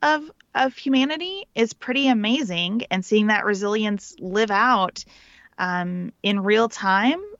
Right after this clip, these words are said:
as we're going through some pretty significant challenges, it's a, it's a beautiful thing. So,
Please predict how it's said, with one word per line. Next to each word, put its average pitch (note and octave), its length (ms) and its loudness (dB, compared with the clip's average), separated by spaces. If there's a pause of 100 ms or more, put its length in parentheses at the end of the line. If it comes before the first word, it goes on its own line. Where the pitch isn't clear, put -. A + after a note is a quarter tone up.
(320)
as G#3 160 0
we're G#3 140 0
going G#3 320 0
through G#3 240 0
some B3+ 200 0
pretty C4+ 200 0
significant B3+ 560 0
challenges, C4 720 2
it's - 200 -2
a, C4 80 -2 (200)
it's B3 160 -4
a A#3+ 60 0
beautiful A#3 500 4
thing. A3+ 320 4
So, A#3+ 240 2